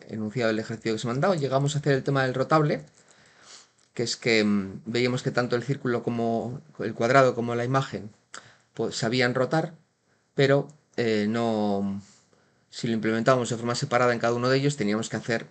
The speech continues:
eh, la condicional con cada uno de ellos. Entonces veíamos que si el cuadrado, tanto el cuadrado como la imagen implementan una interfaz rotable, que está por aquí,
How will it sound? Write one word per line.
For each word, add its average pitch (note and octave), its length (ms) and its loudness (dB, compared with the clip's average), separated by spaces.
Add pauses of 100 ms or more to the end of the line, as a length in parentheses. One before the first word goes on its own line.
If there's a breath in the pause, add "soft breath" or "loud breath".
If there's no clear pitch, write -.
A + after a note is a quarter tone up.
(100)
eh, G#2 120 -6
la F#2+ 280 -4
condicional G#2+ 560 -2
con G#2 120 -4
cada D#2+ 180 -4
uno D#2 180 -6
de B1 80 -6
ellos. - 200 -10
Entonces G#2+ 220 -4
veíamos A2 320 -2
que G2+ 220 -6
si G2+ 520 -10
el G2 360 -8
cuadrado, A2+ 580 -2 (160)
tanto A#2+ 240 -4
el A2+ 60 -6
cuadrado A#2+ 400 0
como A#2+ 200 -4
la A#2+ 80 0
imagen A#2+ 440 -4 (440 loud breath)
implementan A2+ 520 -2
una A#2+ 100 -2
interfaz A#2+ 380 -6
rotable, C#3+ 480 2 (560)
que - 60 -20
está - 180 -16
por A2 140 -8
aquí, E3 240 -6